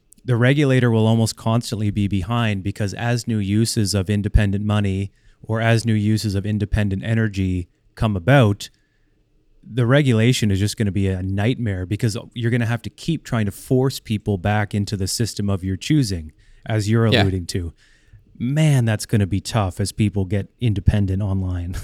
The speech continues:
Speaker 1: <laughs> That's gonna be a nightmare.
Speaker 2: And they're just gonna, it's, it's, it's gonna incentivize people to move elsewhere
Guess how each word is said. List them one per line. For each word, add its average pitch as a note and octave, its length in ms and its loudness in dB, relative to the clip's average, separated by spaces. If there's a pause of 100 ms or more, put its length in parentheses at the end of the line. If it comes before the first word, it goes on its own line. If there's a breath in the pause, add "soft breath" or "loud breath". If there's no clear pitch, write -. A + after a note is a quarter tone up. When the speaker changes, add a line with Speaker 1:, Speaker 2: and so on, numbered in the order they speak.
(140)
Speaker 1:
<laughs> - 240 -2
That's - 220 -6
gonna - 240 -2
be B2+ 260 -2
a B2 120 -4
nightmare. A2+ 880 -4 (360 soft breath)
Speaker 2:
And D3+ 160 2
they're D#3+ 80 6
just F3+ 220 2
gonna, F#3 280 6 (280)
it's, D3+ 260 -2
it's, - 460 -6
it's - 160 -6
gonna D3+ 180 2
incentivize C#3 680 2
people - 240 2
to A2+ 80 -4
move A#2+ 200 2
elsewhere - 480 -2